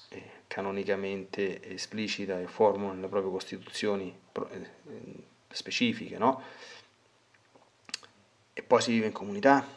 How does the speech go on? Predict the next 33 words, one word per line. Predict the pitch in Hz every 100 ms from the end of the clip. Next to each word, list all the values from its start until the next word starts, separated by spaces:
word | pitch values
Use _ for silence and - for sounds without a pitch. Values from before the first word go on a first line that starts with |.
| - - - _ _ - -
quasi | - 95
sempre, | 107 123 107 -
quindi | - -
la | -
vita | 98 98
in | -
comunità | - 101 107 107 110 - -
è | - 120 -
una | 104 95
grande | 98 101 101 98 - - - - -
scuola | - - - 113 107 98 92 -
di | 107 98
perfezione | 101 - 101 - 131 120 -
e | -
di | - -
santità, | 95 - - 120 -
quindi, | - 104 - - - - - - - - - -
eh, | - - - - -
è | -
chiaro | - 160 117
che, | 107 95 - - 110
mm, | 101 87 85 85 - - - - - -
vedere | 117 104 127 139 113 98 -
dei | 104 101
religiosi | 101 101 113 117 101 95 - - - - - _ - - - - _ _ -
degni | 120 117 113
di | 104
questo | 101 98 107
nome | 113 98 98 101 -
offre | - 120 - 139
uno | 123
spettacolo | 127 135 104 98 104 104 -
edificante | - 95 92 92 123 120 104 -